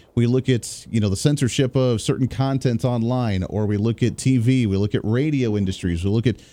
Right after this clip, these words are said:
the interweb in general, because we, we have this massive push right now, Phil, for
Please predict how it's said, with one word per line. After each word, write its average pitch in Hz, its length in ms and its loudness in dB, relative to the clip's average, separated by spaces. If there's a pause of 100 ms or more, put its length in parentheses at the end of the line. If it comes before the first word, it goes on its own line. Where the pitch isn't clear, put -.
(160)
the 117 180 4
interweb 147 580 2
in 151 180 4
general, 147 400 0
because 123 340 0 (280)
we, 165 220 0
we 208 160 0
have 269 160 2
this 285 160 -2
massive 156 500 0
push 160 260 0
right 131 140 0
now, 107 160 0
Phil, 135 260 0
for 123 280 -2